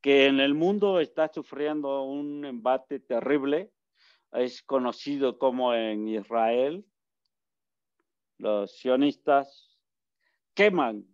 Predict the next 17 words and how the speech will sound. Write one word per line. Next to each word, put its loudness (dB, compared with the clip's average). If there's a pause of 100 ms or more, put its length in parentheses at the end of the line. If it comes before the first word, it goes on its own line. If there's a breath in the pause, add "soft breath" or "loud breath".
(580)
los -10
cultivos -10
de -8
los -12
olivos -8
de -8
los -16
palestinos, -10 (360)
¿verdad? -4 (480 loud breath)
Entonces, 4 (1400)
eh, 2
de 4
ahí 6
la 4
importancia -6
de -6
preservar -4